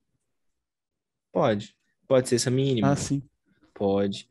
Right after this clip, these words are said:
Speaker 2: É
Speaker 1: Pode ser
Speaker 2: porque
Speaker 1: até esse gatilho
Speaker 2: posso
Speaker 1: aqui, ó. Pode. Pode ser tudo isso aí. Por quê? Porque no
Speaker 2: Uhum.
Speaker 1: cinco não tem nada.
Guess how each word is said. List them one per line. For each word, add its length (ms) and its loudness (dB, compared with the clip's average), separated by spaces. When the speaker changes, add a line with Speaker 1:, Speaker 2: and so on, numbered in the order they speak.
Speaker 2:
É 100 -4
Speaker 1:
Pode 200 2
ser 220 2
Speaker 2:
porque 60 4
Speaker 1:
até 180 4
esse 120 -6
gatilho 360 0
Speaker 2:
posso 160 -2
Speaker 1:
aqui, 100 -10
ó. 200 -10
Pode. 500 2
Pode 240 4
ser 140 2
tudo 240 2
isso 120 0
aí. 320 0
Por 120 0
quê? 160 0
Porque 140 -4
no 60 0
Speaker 2:
Uhum. 40 -2
Speaker 1:
cinco 260 -2
não 120 0
tem 180 -2
nada. 420 -4